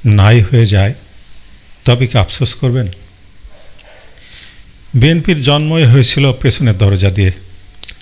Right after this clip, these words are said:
বিচারপতি সায়েমের মাথায় অস্ত্র ঠেকিয়ে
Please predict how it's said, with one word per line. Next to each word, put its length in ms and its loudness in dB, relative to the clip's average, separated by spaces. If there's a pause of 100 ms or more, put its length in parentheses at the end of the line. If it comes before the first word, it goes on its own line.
(580)
বিচারপতি 540 0
সায়েমের 480 2
মাথায় 340 0
অস্ত্র 340 -2
ঠেকিয়ে 380 -2